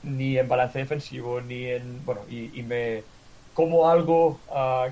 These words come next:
que está fuera de nuestro alcance puede hacer modificar la táctica y puede hacer modificar un poco la,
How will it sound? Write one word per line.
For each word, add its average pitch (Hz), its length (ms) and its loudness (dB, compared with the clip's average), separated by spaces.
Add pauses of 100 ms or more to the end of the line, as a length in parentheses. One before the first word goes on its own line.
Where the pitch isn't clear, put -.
que 139 140 -6
está 143 260 -2
fuera 156 200 -2
de 147 120 -2
nuestro 147 280 -4
alcance 160 400 -4
puede 139 200 -6
hacer 147 200 -8
modificar 131 520 -6
la 127 160 -2
táctica 160 540 0 (520)
y 143 120 -6
puede 139 260 -4
hacer 151 180 -4
modificar 139 500 -4
un 143 100 -2
poco 139 260 -2
la, 123 340 2